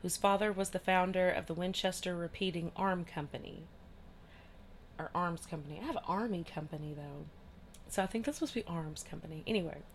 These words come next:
they created the Winchester repeating rifle, which was used a lot during the Civil War and other wars as well. It was known as the gun that won the war.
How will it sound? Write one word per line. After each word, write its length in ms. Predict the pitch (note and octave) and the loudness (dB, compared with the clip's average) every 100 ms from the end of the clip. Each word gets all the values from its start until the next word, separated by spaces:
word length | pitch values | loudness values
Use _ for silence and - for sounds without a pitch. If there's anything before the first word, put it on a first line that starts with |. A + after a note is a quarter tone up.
| - - - - - | -16 -14 -14 -10 2
they 120 | G3+ | 2
created 680 | - A3 G#3+ C#4 C4+ C4 - - - - | 6 6 6 4 4 0 -4 -10 -12 4
the 120 | G3 | 4
Winchester 640 | F#3 G#3+ A#3 B3 - B3 | 6 4 6 4 4 4
repeating 500 | A3 G3+ A3+ G3+ F3+ | 4 4 6 6 4
rifle, 560 | E3 D3+ D#3 D#3 D3+ E3 | 4 2 2 4 4 4
which 280 | F3 F#3 - | 2 0 4
was 200 | F3+ E3 | 2 4
used 280 | F#3 F#3+ - | 2 2 2
a 60 | |
lot 280 | E3+ F3+ F3 | 6 8 8
during 220 | F#3 F3 | 4 0
the 80 | E3 | 0
Civil 340 | - F#3 F3+ F3+ | 2 2 2 2
War 360 | E3 E3 D#3+ | 6 6 8
and 200 | - D#3+ | 6 4
other 300 | - F3 F3 | 4 4 2
wars 340 | D#3 D#3+ D#3 D3+ | 2 0 0 -4
as 160 | C#3+ | -6
well. 480 | D3+ F#3+ D3 - - - - - - - - | 2 2 2 -2 -6 -10 -16 -16 -16 -14 0
It 100 | F#3 | 2
was 200 | F#3 E3+ | 4 4
known 320 | F#3 F#3 F#3+ | 6 8 6
as 340 | - F3 E3+ | 4 2 2
the 120 | - E3 | 0 2
gun 560 | F3+ F3 F3 E3+ F3 | 6 6 4 2 2
that 180 | E3 - | 2 2
won 280 | E3+ E3+ E3 | 4 2 2
the 80 | D#3 | 0
war. 460 | D3+ D3+ - - | 0 -4 -4 -6